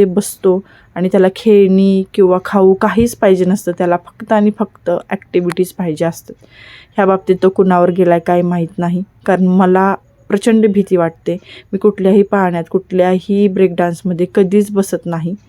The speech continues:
कारण मी जर त्यात बसले तर ते मला उचमायला होतं, मळमळायला होतं आणि माझा सगळा दिवस डोकं दुखण्यात आणि किरकिरीमध्ये निघून जातो. पण सेजानचं उलटं आहे बघा, हे मोठे मोठे असे काय म्हणतात त्याला, चक्र वगैरे, त्यात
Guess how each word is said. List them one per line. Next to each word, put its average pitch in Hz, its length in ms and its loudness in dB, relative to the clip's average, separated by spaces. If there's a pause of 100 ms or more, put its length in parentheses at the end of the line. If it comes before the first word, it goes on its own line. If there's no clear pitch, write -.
(320)
कारण 196 200 0
मी 196 220 4
जर 190 180 0
त्यात 170 240 -4
बसले 202 360 -2
तर 190 160 -4 (100)
ते 175 40 -2
मला 170 220 -2
उचमायला 196 640 0
होतं, 190 280 -2
मळमळायला 180 600 0
होतं 175 260 -4
आणि 175 160 -4
माझा 175 260 -6
सगळा 170 300 -6
दिवस 185 360 2 (320)
डोकं 190 320 2
दुखण्यात 180 340 0
आणि 170 220 -2
किरकिरीमध्ये 165 600 -4 (100)
निघून 170 340 -4
जातो. 156 240 -6 (560)
पण 208 60 -4
सेजानचं 196 460 2
उलटं 190 280 2
आहे 180 200 0
बघा, 175 240 -2
हे 190 120 0
मोठे 185 400 -2
मोठे 190 640 -2 (600)
असे 180 520 -2 (460)
काय 185 100 0
म्हणतात 185 180 0
त्याला, 175 180 -2
चक्र 190 460 -2 (240)
वगैरे, 175 440 2
त्यात 170 180 -2